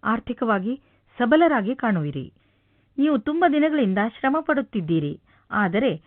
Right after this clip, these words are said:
ಹಣವನ್ನು ಕೂಡಿಸಲು ಆಗುತ್ತಿಲ್ಲ. ಆದರೆ ಆ ದಿನ ಈಗ ಬಂದಿದೆ. ಇಂದು ಬೇಡವೆಂದರೂ ಹಣ ಖರ್ಚಾಗುವುದು. ಇಂದಿನ ದಿನ ನೀವು ಹಣದ ಲೆಕ್ಕಾಚಾರ ಸರಿಯಾಗಿ ಮಾಡಿಕೊಳ್ಳಿ,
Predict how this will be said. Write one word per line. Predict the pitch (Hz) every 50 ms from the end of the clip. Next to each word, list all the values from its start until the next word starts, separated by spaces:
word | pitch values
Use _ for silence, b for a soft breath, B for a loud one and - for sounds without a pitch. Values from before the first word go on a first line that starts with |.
| _ _
ಹಣವನ್ನು | - - 269 294 330 330 339 339 349 330
ಕೂಡಿಸಲು | - 254 247 220 220 - 208 185 226
ಆಗುತ್ತಿಲ್ಲ. | - - 254 254 240 196 170 - - 151 143 139 139 - _ _ _ _ _ _ _ _ -
ಆದರೆ | - 240 240 220 226 214 -
ಆ | - - 214 226 277
ದಿನ | 285 277 277 277 311 302
ಈಗ | 254 220 202 190
ಬಂದಿದೆ. | 175 170 180 175 175 160 175 214 349 - _ _ _ _ _ _ _ _ _ _
ಇಂದು | 294 320 320 330
ಬೇಡವೆಂದರೂ | 233 208 262 311 330 370 349 370 339 311 349 349 359 320
ಹಣ | - 220 220 233 254
ಖರ್ಚಾಗುವುದು. | 254 - 214 208 - 220 190 175 165 165 151 139 135 127 90 - _ _ _ -
ಇಂದಿನ | 247 294 311 294 320 277 233 190
ದಿನ | 220 247 311 277 190 170 b b b b -
ನೀವು | 240 277 285 226
ಹಣದ | 190 247 262 320 320 359
ಲೆಕ್ಕಾಚಾರ | 311 302 285 - 269 247 214 - 220 208 226 285 277 -
ಸರಿಯಾಗಿ | 196 185 190 190 190 196
ಮಾಡಿಕೊಳ್ಳಿ, | 208 196 185 180 170 165 - 165 165 190 269 330